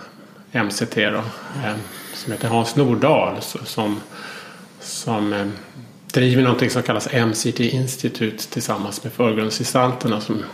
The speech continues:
Adrian Wells, som är den, eh,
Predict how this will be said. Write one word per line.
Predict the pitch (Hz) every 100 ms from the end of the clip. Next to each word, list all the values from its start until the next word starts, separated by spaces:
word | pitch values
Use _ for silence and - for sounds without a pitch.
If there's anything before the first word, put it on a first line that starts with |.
| -
Adrian | 123 120 117
Wells, | 127 120 - -
som | - - 104
är | 101
den, | 98 113 - - - - - - - - - -
eh, | -